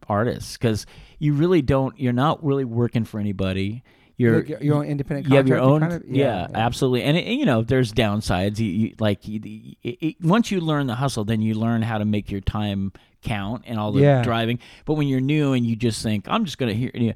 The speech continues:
Speaker 1: like, most people get it and they realize, like, they're, they're, they're accepting all of these little three dollar rides, which you learn quickly don't accept anything less
Speaker 2: Okay.
Speaker 1: than, you know, I
Speaker 2: Oh,
Speaker 1: try
Speaker 2: the
Speaker 1: to
Speaker 2: short
Speaker 1: do it.
Speaker 2: ones, you mean?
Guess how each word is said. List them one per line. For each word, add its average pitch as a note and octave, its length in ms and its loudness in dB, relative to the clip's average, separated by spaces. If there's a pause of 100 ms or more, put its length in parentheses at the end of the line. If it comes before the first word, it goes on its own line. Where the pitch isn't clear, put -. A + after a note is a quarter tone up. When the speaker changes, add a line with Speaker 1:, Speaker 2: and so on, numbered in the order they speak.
(300)
Speaker 1:
like, B2 160 -4
most C#3+ 240 0
people A2 260 -2 (220)
get A2+ 180 0
it A2 100 -2
and A2 80 -6
they G#2+ 100 0
realize, G2 680 -6
like, F#2+ 280 -10
they're, G2 200 -6 (540)
they're, G#2+ 200 -4 (220)
they're A2 200 0
accepting A2 520 -2
all F#2+ 320 -2
of G#2+ 80 0
these G#2 160 -2
little F#2+ 240 -8 (220)
three A2+ 160 0
dollar G2+ 260 2
rides, F#2+ 460 -2
which - 360 -2 (400)
you A#2 160 2
learn G#2 220 0
quickly F#2+ 320 -4
don't F2 300 -6
accept - 400 -8
anything F#2 280 -2
less F#2 180 -4
Speaker 2:
Okay. - 80 -4
Speaker 1:
than, G2 100 -6
you F#2 80 -4
know, - 80 -10
I D3 100 0
Speaker 2:
Oh, D#3+ 40 4
Speaker 1:
try E3+ 180 2
Speaker 2:
the C#3+ 40 4
Speaker 1:
to C3 60 0
Speaker 2:
short G3 200 6
Speaker 1:
do - 20 2
it. G3 60 0
Speaker 2:
ones, G3+ 260 2
you F#3+ 40 2
mean? G#3 280 -2